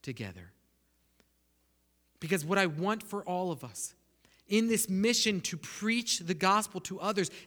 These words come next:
they need to know what the gospel is. If we are to go out and proclaim Christ, we need to know the message we are proclaiming. We've looked at four parts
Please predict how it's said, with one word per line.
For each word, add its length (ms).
they 180
need 440
to 100
know 520
what 280
the 80
gospel 580
is. 540
If 160
we 160
are 80
to 100
go 480
out 420
and 140
proclaim 640
Christ, 580
we 160
need 260
to 80
know 400
the 140
message 640
we 180
are 80
proclaiming. 760
We've 220
looked 180
at 140
four 320
parts 600